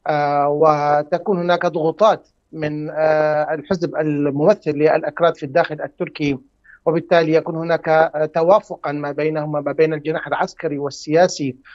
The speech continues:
وبالتالي إلقاء السلاح، وهذا ربما بعيد، آه، التحقيق بسبب، آم، تمسك وتشبث،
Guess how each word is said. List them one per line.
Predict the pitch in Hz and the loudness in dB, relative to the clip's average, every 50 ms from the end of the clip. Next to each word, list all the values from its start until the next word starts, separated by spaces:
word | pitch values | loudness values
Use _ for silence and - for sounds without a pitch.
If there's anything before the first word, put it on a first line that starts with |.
| - - - | -20 -16 -8
وبالتالي | 147 170 - 180 180 175 170 | -6 -2 2 2 2 2 2
إلقاء | 160 - - 196 175 | 0 0 2 0 0
السلاح، | 170 - - - 175 151 160 156 - - - | 0 -2 -6 -6 -2 0 2 0 0 0 0
وهذا | 269 285 214 220 202 180 196 | 2 4 6 4 4 4 2
ربما | 185 185 185 - 170 165 165 160 165 156 _ _ _ _ _ _ | 0 0 -4 -4 -6 -2 0 -2 -2 -2 _ _ _ _ _ _
بعيد، | 151 165 143 185 240 247 220 180 - _ _ - | -2 0 0 0 0 -2 -4 -6 -10 _ _ -10
آه، | 170 156 156 156 160 165 160 156 160 151 147 | -6 -2 -2 0 0 0 0 0 -2 -2 -4
التحقيق | 156 156 151 151 147 147 143 143 - - - - - - 226 196 165 - - _ _ - | -6 -6 -4 -4 -2 -4 -4 -4 -6 -14 -16 -14 -6 0 2 2 2 0 -4 _ _ -10
بسبب، | 165 156 - 175 170 165 160 151 147 - - | -8 -6 -4 0 0 0 0 0 -4 -8 -6
آم، | 151 143 143 143 139 139 135 _ _ _ - | -4 -4 -4 -4 -6 -8 -12 _ _ _ -2
تمسك | 175 170 208 262 254 - - 185 170 170 - | 0 2 2 2 0 0 -2 -2 -2 0 -2
وتشبث، | 156 143 147 147 - - 202 180 160 170 165 170 - | -4 -4 -4 -6 -2 -2 -2 0 2 2 2 0 0